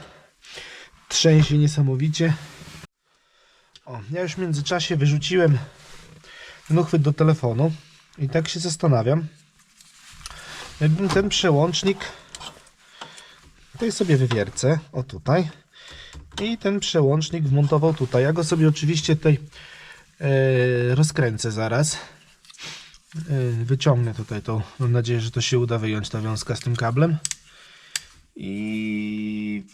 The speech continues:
odrysuję jakąś otwornicą albo dużym wiertłem, pewnie otwornicą.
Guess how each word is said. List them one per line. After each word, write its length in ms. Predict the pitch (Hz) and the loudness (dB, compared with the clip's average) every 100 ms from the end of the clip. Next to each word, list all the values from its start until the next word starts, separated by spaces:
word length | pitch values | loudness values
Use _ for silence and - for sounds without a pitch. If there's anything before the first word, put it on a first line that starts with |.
| - | 0
odrysuję 640 | 170 185 156 127 143 180 - - - - - - - - - - - - - - - | 2 2 2 2 2 0 -4 -14 -20 -20 -20 -14 -14 -12 -16 -18 -18 -20 -20 -12 -2
jakąś 420 | 175 165 165 151 | 0 2 2 2
otwornicą 1000 | - 165 - 147 143 156 175 - 151 131 - | -2 -4 0 2 4 4 2 0 2 2 0
albo 280 | 151 135 | 0 2
dużym 300 | 143 139 139 | 2 2 2
wiertłem, 400 | 123 120 113 135 | 2 -2 -2 -4
pewnie 240 | 139 135 131 | 0 2 0
otwornicą. 680 | 127 131 120 104 - 135 | -2 -4 -2 -4 0 2